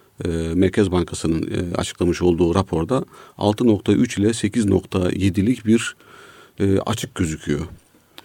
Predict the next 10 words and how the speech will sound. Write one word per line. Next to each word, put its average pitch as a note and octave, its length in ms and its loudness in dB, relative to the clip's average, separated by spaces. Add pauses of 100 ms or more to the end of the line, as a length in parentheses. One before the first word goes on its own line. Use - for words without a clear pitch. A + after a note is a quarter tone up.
(360)
Bu C#3 140 2
çok, D3+ 340 0 (960)
e, - 120 -12 (560)
ciddi A2+ 340 -2
bir F#2+ 160 0
başlık - 480 -2
ya F#2+ 80 4
da G2+ 120 6
ciddi G2+ 380 0
bir, G#2+ 240 4